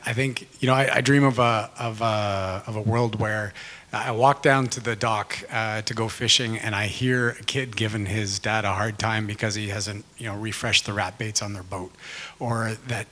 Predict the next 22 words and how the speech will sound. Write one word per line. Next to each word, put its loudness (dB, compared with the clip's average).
you -6
know, 2
uh, -4
I -2
sit 6
in 4
on 0
a -2
community 2
town 2
hall 4
meeting, 0
and -6
one 0
of -4
the, 0
the -2
leading 2
issues 0
that, 0
that, -4
uh, -2